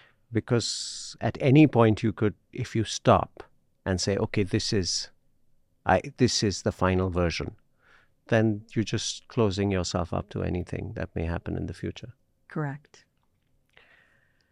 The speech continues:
Speaker 1: So, sister, how has it been over the past few years, um, in America for you? Because it's been a tumultuous time. We had the covid pandemic and, um, w-, people were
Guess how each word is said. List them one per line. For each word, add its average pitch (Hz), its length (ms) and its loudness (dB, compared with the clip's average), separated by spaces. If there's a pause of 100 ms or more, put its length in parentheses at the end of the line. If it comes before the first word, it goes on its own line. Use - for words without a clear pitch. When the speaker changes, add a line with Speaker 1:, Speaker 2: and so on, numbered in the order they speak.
(260)
Speaker 1:
So, - 200 2
sister, 202 360 2
how 208 360 6
has 220 160 4
it 202 200 4
been 170 220 10
over 147 220 6
the 135 100 2
past 117 420 6
few 117 220 4
years, 98 640 2
um, 85 480 2 (160)
in 110 140 0
America 90 800 0
for - 200 -4
you? 90 300 -2
Because - 460 -4 (100)
it's - 180 -6
been 120 140 6
a 110 60 4
tumultuous 95 580 0
time. 123 280 -2
We 120 120 2
had 92 140 -2
the - 80 -10
covid 87 320 -2 (100)
pandemic 82 800 -4
and, 82 640 -4
um, - 560 -8 (100)
w-, - 280 -10 (320)
people 87 320 -2
were 80 240 0